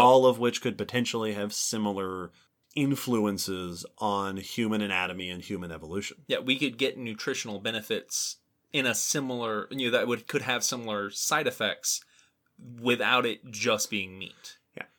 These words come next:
Speaker 1: This is one of those cases where, and I feel like more and more, uh, when we talk about the news, I'm trying to be careful about the latest study is not the final word
Speaker 2: No.
Speaker 1: <laughs> on a thing. These authors, I, I noticed it in the, the press release,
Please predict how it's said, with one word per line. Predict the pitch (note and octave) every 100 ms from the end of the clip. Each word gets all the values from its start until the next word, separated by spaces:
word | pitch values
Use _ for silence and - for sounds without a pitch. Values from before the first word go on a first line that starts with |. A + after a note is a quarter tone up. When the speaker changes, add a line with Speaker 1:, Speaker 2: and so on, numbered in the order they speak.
| _
Speaker 1:
This | F#3+ G#3+
is | G#3 E3+
one | D#3
of | C#3
those | A#2 A2+ -
cases | A#2 G#2 - G#2 F#2+ F#2
where, | F#2+ F2+ F2
and | A#2
I | A#2+ B2+
feel | E3+ F3
like | A#2+ G#2+
more | G#2 A2+ G#2+
and | G2
more, | F#2+ F#2+ F2 D#2+ _ _ _
uh, | G#2 G2
when | G#2+
we | G#2+
talk | A#2 A#2
about | A2 G#2+ G#2
the |
news, | G2 G2 F#2+ F2+ F#2
I'm | G#2 G2
trying | F2+ B2 A#2 G#2+
to |
be | G#2+ G#2
careful | - A#2+ G#2+ A#2 G#2
about | F#2 G2+ G2 F#2+ - _ _
the | -
latest | A#2 B2 C3 B2 -
study | - A#2 A#2+ A2+
is | G#2+
not | G#2+
the | G#2
final | - G#2 G2+ G2+
word | G2 F#2+ G2 G2+ -
Speaker 2:
No. | C3+ B2
Speaker 1:
<laughs> | C3 A#2+ G#2 F2+ G#3+
on | F#3 F3
a | E3
thing. | - C#3 A#2+ D3 D3 - - -
These | D3+ E3+
authors, | E3+ D#3+ D#3 C3
I, | A#2+ B2
I | A#2+
noticed | A#2+ B2+ B2+ A#2 B2
it | -
in | A2 A#2 A#2
the, | A2 G#2 G2+
the | G2 F#2+ F#2 E2+ - _ _ -
press | B2 A2+
release, | A#2+ F#2+ E2+ E2+